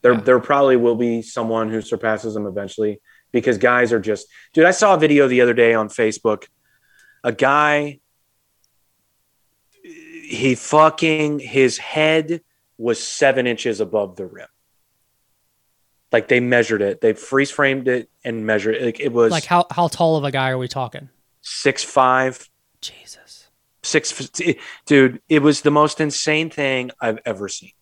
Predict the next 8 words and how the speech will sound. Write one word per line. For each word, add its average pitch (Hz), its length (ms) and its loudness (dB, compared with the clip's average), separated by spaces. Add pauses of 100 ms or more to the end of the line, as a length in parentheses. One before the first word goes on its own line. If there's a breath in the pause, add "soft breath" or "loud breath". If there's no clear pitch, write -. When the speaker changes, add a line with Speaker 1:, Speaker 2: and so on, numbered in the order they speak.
(320 loud breath)
Speaker 1:
Dream 151 340 2
Team 170 300 0
two. 110 320 2 (1300 soft breath)
Dude, 92 160 -12
this 98 180 -14
is 110 80 -16
kinda 95 240 -14
funny. 90 280 -18